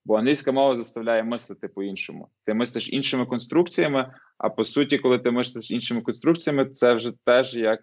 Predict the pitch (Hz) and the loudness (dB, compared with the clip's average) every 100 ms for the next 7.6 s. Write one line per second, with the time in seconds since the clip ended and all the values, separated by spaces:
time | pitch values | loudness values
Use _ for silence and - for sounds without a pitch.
0 | - 110 104 - 110 107 110 110 107 101 | -4 -4 -4 -6 -4 -2 0 0 -2 -2
1 | 104 101 - 107 98 - 104 101 85 - | -2 -4 -4 -4 -4 -8 -2 -2 -2 -4
2 | 101 92 101 95 - _ 113 110 107 104 | -6 -4 -4 -4 -8 _ 2 4 4 2
3 | 104 98 113 107 107 87 78 - _ _ | -8 -10 -8 -8 -6 -6 -6 -8 _ _
4 | _ 104 - 107 139 156 - 147 131 - | _ -10 -8 0 2 2 0 -2 -2 -6
5 | _ _ _ _ 98 101 117 170 175 170 | _ _ _ _ -8 -6 -2 0 0 0
6 | 131 131 165 160 - 113 107 110 113 104 | -4 0 0 0 -2 -8 -8 -6 -4 -4
7 | 101 95 80 82 95 120 | -4 -4 -6 -8 -10 -10